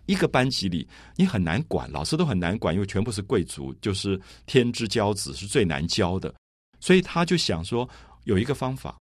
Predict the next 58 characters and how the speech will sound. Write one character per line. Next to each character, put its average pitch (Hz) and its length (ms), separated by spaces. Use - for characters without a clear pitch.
我 139 120
把 110 320
我 82 200
的 131 100
孩 92 180
子 98 140
放 107 160
在 95 100
这 92 120
个 92 100
班 90 260
级， 69 360
然 107 120
后 139 60
同 113 240
时 147 160
我 92 100
就 123 140
选 76 360
拔 85 200
这 123 120
个 139 120
城 90 240
市 120 160
里 92 100
面 87 140
最 139 160
优 151 200
秀 113 260
的 90 100
同 107 240
年 101 180
龄 92 160
的 90 120
孩 73 160
子 - 180
一 - 80
起 - 140
跟 85 120
他 82 120
们 78 100
读 76 140
书。 - 220
我 110 80
想 87 240
大 95 180
家 87 100
可 90 140
以 - 20
了 78 160
解 78 140
这 82 100
个 82 120
意 90 100
思， - 200
就 107 120
是 104 40
说 117 140